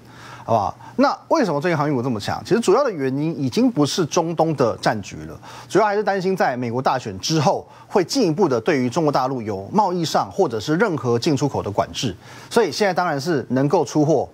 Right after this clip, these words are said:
赶快先出货，跑一点算一点，航运就供不应求了。可是既然它的一部分是主要短线的题材，那我的想法仍然是会回归到短线的操作，哦，仍然是回归到短线的操作。题材没有的话，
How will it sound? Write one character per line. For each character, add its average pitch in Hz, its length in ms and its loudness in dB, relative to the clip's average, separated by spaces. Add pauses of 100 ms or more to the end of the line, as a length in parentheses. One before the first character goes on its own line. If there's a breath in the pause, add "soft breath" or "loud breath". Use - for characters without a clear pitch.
(200)
赶 135 100 2
快 143 80 0
先 147 160 0
出 139 160 0
货， 135 180 0 (140 loud breath)
跑 143 160 0
一 - 20 0
点 127 120 -4
算 127 160 -2
一 123 40 -2
点， 110 140 -8 (380 loud breath)
航 139 180 2
运 165 160 2
就 117 240 0 (160)
供 123 160 0
不 110 100 -4
应 107 140 -4
求 - 160 -12
了。 - 60 -18 (640 loud breath)
可 151 120 2
是 214 60 4
既 294 200 2
然 135 300 0 (120)
它 208 160 0
的 135 260 0
一 175 80 -4
部 196 220 2
分 151 280 0
是 131 380 -2 (100)
主 123 160 0
要 135 260 2
短 117 200 -2
线 147 100 -4
的 135 80 -2
题 101 200 -10
材， 87 240 -4 (300 loud breath)
那 240 180 2
我 170 100 2
的 190 100 4
想 214 280 -2
法 120 180 -2
仍 117 260 -2
然 165 160 2
是 147 120 -2
会 165 80 4
回 139 180 -4
归 123 160 0
到 131 140 0
短 92 160 -8
线 113 100 -4
的 98 80 -4
操 95 180 -4
作， 98 200 -6 (440)
哦， 110 120 0
仍 - 0 -
然 123 120 4
是 147 80 4
回 123 120 0
归 131 80 4
到 131 100 2
短 98 140 -8
线 113 100 -4
的 104 60 -6
操 98 120 -4
作。 95 180 -4
题 165 180 0
材 156 160 2
没 151 160 -2
有 147 120 0
的 - 80 0
话， 127 160 2